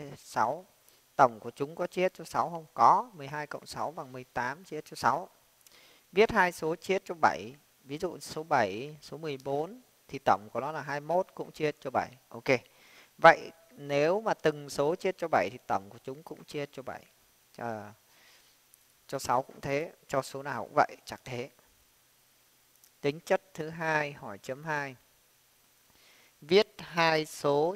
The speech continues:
trong đó có một số không chia hết cho bốn, ví dụ như số ba. Còn cái số còn lại thì chia hết cho bốn, ví dụ như số bốn thì tổng của chúng là ba cộng bốn bằng bảy, không chia hết cho bốn.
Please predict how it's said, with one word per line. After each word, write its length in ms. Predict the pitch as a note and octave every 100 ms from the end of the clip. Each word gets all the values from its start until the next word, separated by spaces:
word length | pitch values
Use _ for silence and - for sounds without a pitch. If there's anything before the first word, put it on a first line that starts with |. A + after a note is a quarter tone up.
| -
trong 380 | F3 D#3 D3+ D3
đó 320 | C3 C3+ E3 -
có 120 | C#3+
một 240 | E3 E3 C3
số 360 | - - C3 D#3+
không 420 | - - E3 D3+
chia 160 | - E3
hết 100 | E3+
cho 100 | D3
bốn, 400 | C#3 C3+ D#3 G3+ _
ví 120 | D3
dụ 140 | F3 C#3
như 160 | D3+
số 220 | - D3
ba. 340 | C#3+ D3 C#3+ C#3 _ _ _ _ _ _ -
Còn 240 | C#3+ C3+
cái 120 | E3
số 260 | - E3 F3+
còn 360 | - C#3 C3
lại 280 | C3+ B2 G#2 A2+
thì 100 | B2+
chia 180 | -
hết 120 | E3+ -
cho 100 | D#3
bốn, 320 | C#3+ D3+ F#3
ví 120 | F3
dụ 140 | F3
như 140 | D3 D3+
số 200 | - C#3+
bốn 360 | C#3+ C#3 F3 A3
thì 100 | D#3+ -
tổng 260 | A#2 G#2
của 80 | A2 -
chúng 240 | C3+ D#3+
là 100 | D#3+
ba 240 | C3+ C#3 C#3
cộng 220 | C3 B2
bốn 200 | B2+ D#3
bằng 160 | C#3
bảy, 260 | A#2 D#2 F2+
không 400 | - - C#3+ B2+
chia 140 | C#3+
hết 80 | D3
cho 100 | C3
bốn. 340 | B2 A#2+ D3